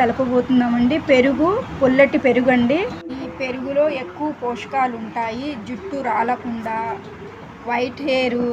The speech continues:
రాకుండా, కలర్ ఎక్కువ రోజులు ఉండటం కోసం పెరుగు చాలా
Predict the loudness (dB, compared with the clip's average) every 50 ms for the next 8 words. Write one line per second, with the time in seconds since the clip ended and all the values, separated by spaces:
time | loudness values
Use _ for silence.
0 | -2 -4 -6 -4 -6 -6 -6 -4 -4 -4 -4 -4 -4 -4 -2 -2 -2 -4 -6 -8
1 | -12 -16 -16 -18 -18 -18 -18 -18 -18 -18 -18 -18 -20 -20 -18 -12 -4 -2 0 2
2 | 2 4 4 2 2 0 -4 -2 0 2 2 2 2 0 -2 -4 -4 -2 -4 -4
3 | -4 -4 -4 -4 -6 -6 -6 -8 -8 -8 -8 -8 -6 -4 -4 -4 -2 -2 -6 -6
4 | -8 -6 -4 -4 -2 -2 -2